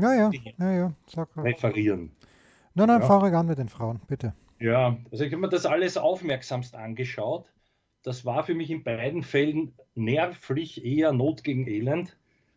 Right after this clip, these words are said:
Speaker 2: Und die weniger nervöse hat sich dann halt offenbar durchgesetzt, ne?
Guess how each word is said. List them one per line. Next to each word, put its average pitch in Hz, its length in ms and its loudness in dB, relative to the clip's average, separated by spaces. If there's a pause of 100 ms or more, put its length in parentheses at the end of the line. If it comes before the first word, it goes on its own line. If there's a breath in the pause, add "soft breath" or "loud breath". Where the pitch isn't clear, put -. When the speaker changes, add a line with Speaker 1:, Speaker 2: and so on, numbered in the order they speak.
(160)
Speaker 2:
Und 123 240 -4
die 135 80 2
weniger 143 340 2
nervöse 113 640 2
hat 110 140 -6
sich 123 160 -6
dann 113 180 -2
halt 117 160 -2
offenbar 107 420 -6
durchgesetzt, 120 720 -6
ne? 123 220 -2